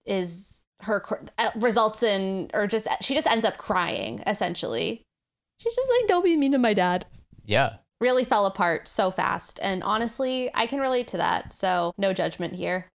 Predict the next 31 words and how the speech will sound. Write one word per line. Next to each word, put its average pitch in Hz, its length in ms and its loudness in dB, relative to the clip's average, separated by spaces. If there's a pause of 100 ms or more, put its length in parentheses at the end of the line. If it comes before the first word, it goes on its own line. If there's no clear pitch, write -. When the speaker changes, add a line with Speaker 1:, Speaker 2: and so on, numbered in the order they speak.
(100)
Speaker 2:
Wild. 107 360 4 (200)
And 120 80 0
then 135 80 4
it 127 80 0
turns 139 260 2
out 131 320 4
this 131 160 -2
guy 143 200 4
isn't 147 200 2
even 147 240 0
named 143 240 0
Gio 143 240 0
Kowalski. 139 640 0
He's 101 160 -4
Jake 139 260 0
from 139 140 -2
State 139 320 2
Farm. 131 420 0 (260)
Speaker 1:
He's 247 160 -6
just - 220 -2
Jake, 247 540 -2 (120)
her 151 280 4
cousin. 226 580 2
Speaker 2:
<laughs> 988 40 -8 (1600)
Speaker 1:
And - 600 -16
she's 302 220 -2
like, 294 420 0
"I - 60 -6
have 453 180 -2
a 339 60 -2
cousin?" 294 360 0